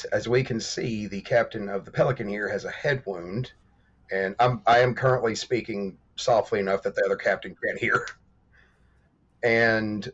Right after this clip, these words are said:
we are worried, uh, about, as Isabel so bluntly put it, his eggs being scrambled. Uh, and apparently the rest of the crew is concerned about him as well.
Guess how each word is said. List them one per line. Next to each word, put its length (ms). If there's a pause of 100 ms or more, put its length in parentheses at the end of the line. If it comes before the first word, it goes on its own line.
we 240
are 180
worried, 380
uh, 500
about, 640
as 560 (100)
Isabel 380
so 160
bluntly 320
put 180
it, 80
his 240
eggs 240
being 240
scrambled. 600 (720)
Uh, 300 (720)
and 260
apparently 420
the 380
rest 300
of 40
the 60
crew 540
is 320
concerned 500
about 240
him 140
as 160
well. 400